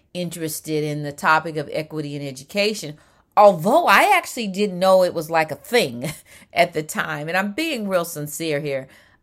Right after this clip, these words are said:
um, I just knew that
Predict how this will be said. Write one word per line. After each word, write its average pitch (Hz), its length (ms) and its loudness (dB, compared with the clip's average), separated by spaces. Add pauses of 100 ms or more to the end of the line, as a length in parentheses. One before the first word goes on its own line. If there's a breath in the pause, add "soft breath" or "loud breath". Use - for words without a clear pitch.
um, 160 340 -2
I 254 160 8
just 294 360 -4
knew 180 600 -4 (220 soft breath)
that 147 640 0